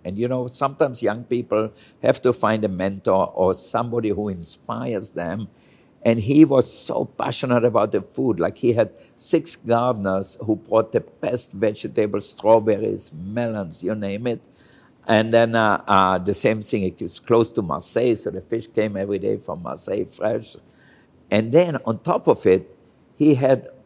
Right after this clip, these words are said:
the customers who came to the restaurant, he brought them in the kitchen. I remember one day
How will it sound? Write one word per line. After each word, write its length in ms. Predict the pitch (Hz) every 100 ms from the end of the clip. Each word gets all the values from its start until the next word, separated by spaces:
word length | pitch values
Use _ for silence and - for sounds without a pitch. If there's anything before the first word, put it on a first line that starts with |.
| -
the 100 | 113
customers 600 | - 170 - 127 101 -
who 160 | 113 107 -
came 480 | 139 147 107 117 -
to 100 | 110
the 60 |
restaurant, 600 | 123 135 185 - 95 90
he 60 | 117
brought 280 | 101 120 135
them 160 | 127
in 60 | 127
the 100 | 135
kitchen. 420 | - - - -
I 100 | -
remember 360 | 120 113 113 110
one 300 | 101 131 143
day 300 | 135 120